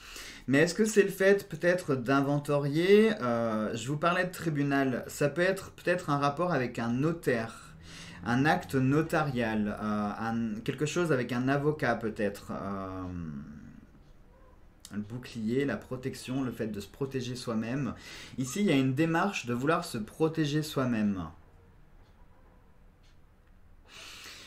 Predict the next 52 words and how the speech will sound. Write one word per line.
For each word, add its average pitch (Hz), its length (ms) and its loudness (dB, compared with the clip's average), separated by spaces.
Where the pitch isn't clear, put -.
Le 143 140 8
parchemin, 185 500 4
ça 208 140 2
peut 143 140 2
nous 147 100 2
parler 151 260 2
aussi 170 380 2
d'écrit. 156 480 -2
Oh, 156 80 2
c'est 131 180 -4
drôle, 139 280 0
j'ai 117 180 -2
plein, 175 360 -4
plein 170 180 -2
de 160 60 0
choses 165 340 0
qui - 100 -6
me 127 80 0
viennent 135 180 0
en 135 100 0
tête, 143 260 -2
des 120 80 -4
choses 156 260 -2
qui 120 100 -14
sont 117 140 -8
à 117 40 -4
la 127 100 -2
fois 170 180 0
positives 143 400 -4
comme 120 140 -2
négatives. 120 420 -2
Mais 123 140 0
par 135 160 2
exemple, 175 400 0
je, 113 240 -4
je 110 120 -6
vois 143 120 -2
un 160 80 0
truc 135 240 -6
tout 151 120 -6
bête, 156 280 4
mais, 117 220 2
euh, 98 480 -2
j'ai 120 300 0
en 147 140 2
tête 180 340 4
le 139 80 2
fait 170 280 2
de 113 100 -4
conserver 165 640 -2
des 120 300 -2
écrits. 139 400 -4